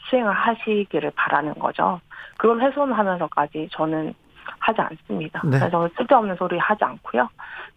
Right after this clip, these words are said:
Speaker 1: 예, 그런 일은 없었습니다.
Speaker 2: 고발 사주 관련해서 국정원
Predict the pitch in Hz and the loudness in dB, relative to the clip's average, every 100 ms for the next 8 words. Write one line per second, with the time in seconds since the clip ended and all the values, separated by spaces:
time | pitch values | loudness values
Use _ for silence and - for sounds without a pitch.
0 | - 165 165 175 - 214 175 165 165 156 | -2 0 0 0 0 2 0 -4 -6 -8
1 | 175 - 147 - 165 _ - 175 208 196 | -12 -12 -14 -10 -12 _ 4 6 8 6
2 | 190 190 185 165 160 165 165 160 156 156 | 6 4 4 6 6 6 6 4 0 2
3 | 196 190 190 185 | 4 6 6 4